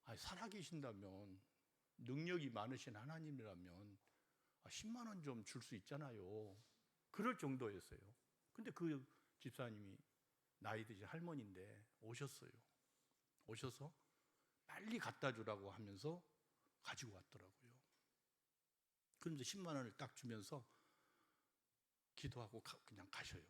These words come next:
저는 그때, "아, 우리 교회는 하나님의 교회구나.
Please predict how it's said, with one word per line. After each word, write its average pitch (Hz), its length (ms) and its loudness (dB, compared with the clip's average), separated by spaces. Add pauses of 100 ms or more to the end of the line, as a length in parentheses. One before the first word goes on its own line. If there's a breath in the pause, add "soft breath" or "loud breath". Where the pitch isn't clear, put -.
(1500)
저는 156 260 2
그때, 131 580 2 (1300)
"아, 101 160 -6
우리 107 180 -2
교회는 113 560 0 (720)
하나님의 185 640 -4
교회구나. 101 680 -8